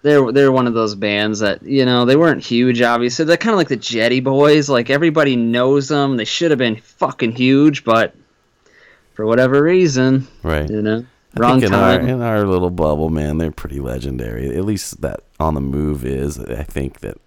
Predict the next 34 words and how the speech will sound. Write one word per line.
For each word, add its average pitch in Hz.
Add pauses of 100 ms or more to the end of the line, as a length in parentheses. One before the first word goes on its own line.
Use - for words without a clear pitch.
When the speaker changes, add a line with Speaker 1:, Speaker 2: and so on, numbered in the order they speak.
(120)
Speaker 2:
everyone 78
loves 65
that 87
shit, 64
right? 73 (800)
Speaker 1:
Everybody 120
in 120
our 113
bubble. 117 (140)
Yeah. 107
Speaker 2:
Hell 73
yeah, 82
that's, 90
like, 73
a 71
seminal 80 (220)
Speaker 1:
<laughs> -
Speaker 2:
classic 87
record 67
from 71
those 71
days. 69 (480)
That's -
shit's 95
Speaker 1:
Yeah. 98
Speaker 2:
like, 117
what 147
year 147
did 139
that 143
come 147
out? 139
Like, 82
uh, 82